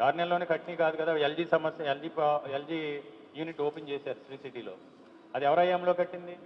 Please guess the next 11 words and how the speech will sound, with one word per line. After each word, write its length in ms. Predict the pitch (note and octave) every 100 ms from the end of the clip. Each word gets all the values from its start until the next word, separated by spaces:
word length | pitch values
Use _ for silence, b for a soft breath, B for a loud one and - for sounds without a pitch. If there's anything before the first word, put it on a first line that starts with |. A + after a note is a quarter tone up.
| -
వైఎస్ఆర్ 320 | C3 C#3+ E3+ E3
కాంగ్రెస్ 300 | D#3 D3+ -
పార్టీ 180 | D3+ D#3+
ప్రభుత్వ 360 | C#3 C3+ -
హయాంలో. 360 | B2+ A#2+ A2 F2+ - - - - - - - - - -
వారోకల్లు 480 | A#2 D#3 F3+ F3 F3
దగ్గర 260 | E3+ E3+ E3 D3+ C#3+ - - - -
ఈరోజు 260 | C3+ D#3
గ్రీన్ 300 | D3+ C3+ E3+
కోకు 200 | F3 F3
సంబంధించిన 500 | F3 E3 E3 D#3+ E3